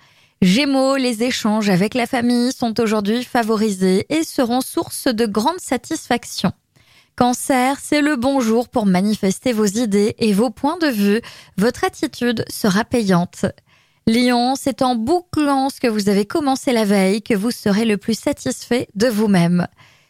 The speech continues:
Vierge, la forme revient en force grâce à votre état d'esprit plus optimiste.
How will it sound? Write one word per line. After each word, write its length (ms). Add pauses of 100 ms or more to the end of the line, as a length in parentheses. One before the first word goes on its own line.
(120)
Vierge, 640
la 120
forme 300
revient 380
en 140
force 520
grâce 540
à 40
votre 220
état 220
d'esprit 400
plus 320
optimiste. 800